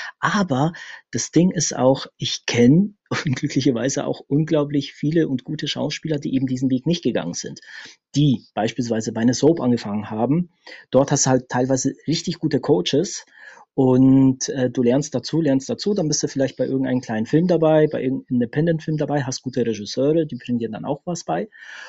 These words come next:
Und wenn du halt von vornherein einfach mal schlicht und ergreifend dieses, ähm, gewisse Etwas, wie man so schön sagt, hast und wenn du eben auch die, ähm, ja, ich würd's mal nennen, einfach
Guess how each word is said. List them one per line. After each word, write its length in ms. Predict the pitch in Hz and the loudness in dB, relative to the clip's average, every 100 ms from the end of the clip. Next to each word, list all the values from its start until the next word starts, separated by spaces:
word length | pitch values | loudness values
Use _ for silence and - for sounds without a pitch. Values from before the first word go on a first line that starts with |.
| - | 0
Und 140 | 127 | 2
wenn 80 | 127 | 4
du 80 | 143 | 4
halt 160 | 139 - | 2 0
von 160 | 131 | -4
vornherein 640 | - 135 180 170 131 117 - | 0 2 4 2 0 -4 -2
einfach 360 | 120 127 135 | -4 -4 -8
mal 120 | 127 120 | -6 -6
schlicht 360 | - 139 151 | -2 -2 -2
und 80 | 147 | -4
ergreifend 560 | 139 - 175 - 151 131 | -6 -6 -6 -6 -6 -2
dieses, 640 | 131 127 123 117 - - | 0 0 0 0 -2 -2
ähm, 600 | - 117 110 110 220 208 - _ _ _ - | 0 0 2 4 4 2 -4 _ _ _ -2
gewisse 360 | 131 139 - 135 | 2 4 2 2
Etwas, 320 | 156 151 - | 0 0 2
wie 60 | |
man 100 | 127 | 4
so 140 | 120 - | 4 0
schön 160 | - | 0
sagt, 360 | 233 220 - _ _ _ _ - | 0 -2 -6 _ _ _ _ -10
hast 480 | - 160 - - - - - - - | 0 2 2 -2 -8 -18 -20 -14 0
und 180 | 135 | 2
wenn 80 | 135 | 4
du 80 | 143 | 4
eben 220 | 139 143 | 4 4
auch 160 | 135 135 | 2 0
die, 800 | - 131 127 127 123 123 123 127 | 2 4 6 6 6 6 4 2
ähm, 520 | - 107 110 110 107 - _ _ - - - - | -2 -4 -4 -6 -8 -18 _ _ -20 -20 -20 -16
ja, 140 | - | -14
ich 160 | 98 - | -12 -10
würd's 140 | 117 | -4
mal 120 | 120 | 0
nennen, 160 | 113 120 | 2 2
einfach 400 | 120 123 120 | 0 -2 -2